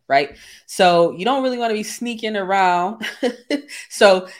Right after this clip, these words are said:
uh, if it's a school, reach out to the administrative staff or the principal. "Hey, selling meals, is it okay, uh,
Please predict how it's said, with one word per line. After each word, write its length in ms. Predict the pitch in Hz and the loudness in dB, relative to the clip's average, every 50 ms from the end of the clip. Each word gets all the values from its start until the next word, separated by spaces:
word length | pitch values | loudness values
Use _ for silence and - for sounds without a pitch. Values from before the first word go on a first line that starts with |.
| _ _ | _ _
uh, 320 | - 208 190 190 196 180 - | 4 6 6 8 6 6 4
if 140 | 180 185 - | 2 -2 -6
it's 140 | 185 185 190 | -10 -10 -10
a 60 | 185 | -14
school, 420 | - - _ 262 262 254 247 226 | -16 -14 _ -6 -2 -2 -2 -2
reach 220 | 214 220 220 220 247 | -2 -4 -6 -2 -2
out 160 | 202 196 - | -2 -2 -2
to 60 | - | -6
the 60 | 190 175 | -10 -10
administrative 580 | 165 180 185 190 180 - 190 185 180 175 165 | -8 -8 -10 -10 -10 -8 -10 -8 -8 -8 -10
staff 300 | 170 - 170 160 165 165 | -6 -4 -4 -4 -4 -6
or 80 | 160 160 | -8 -10
the 100 | 156 156 | -10 -10
principal. 480 | 160 180 165 156 - 147 139 135 135 | -10 -10 -12 -10 -10 -12 -10 -10 -10
"Hey, 460 | 135 - 190 190 185 180 175 170 170 _ _ _ _ _ | -6 -2 -2 0 0 0 -2 -4 -8 _ _ _ _ _
selling 440 | - - - 190 185 180 170 175 180 | -20 -4 -2 -2 0 0 -4 -6 -4
meals, 300 | 180 175 175 175 170 165 | -4 -2 -2 -4 -4 -6
is 140 | 156 147 160 | -10 -10 -10
it 100 | 151 - - | -8 -6 -2
okay, 680 | 170 175 170 165 - - 185 165 160 160 160 160 160 _ _ _ _ | -2 -2 -2 -4 -6 -4 -4 -2 -2 -2 -4 -6 -10 _ _ _ _
uh, 260 | - 143 147 147 139 | -8 -4 -4 -4 -4